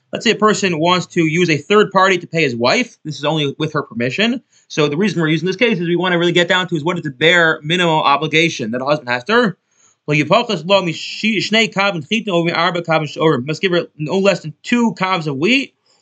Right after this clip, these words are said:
or four kavs of barley each week. Again, double the barley each week. Now, how much is that actually? So two kavs of wheat produce the volume of forty-eight eggs of flour, which is <clears throat> sixteen loaves,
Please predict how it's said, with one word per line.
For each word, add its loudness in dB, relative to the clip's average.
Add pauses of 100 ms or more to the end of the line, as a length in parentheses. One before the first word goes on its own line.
(120)
or 2
four 2
kavs 0
of -6
barley 4
each -6
week. -2
Again, 0
double 2
the -10
barley 2 (260)
each 2
week. 0 (200)
Now, 0
how 0
much -4
is 2
that 4
actually? -2
So -4
two -2
kavs 0
of 2
wheat 0
produce 0
the -4
volume 2
of -2 (120)
forty-eight 4
eggs 0 (200)
of -4
flour, 0 (200)
which 2
is 0
<clears throat> 2
sixteen 0
loaves, 2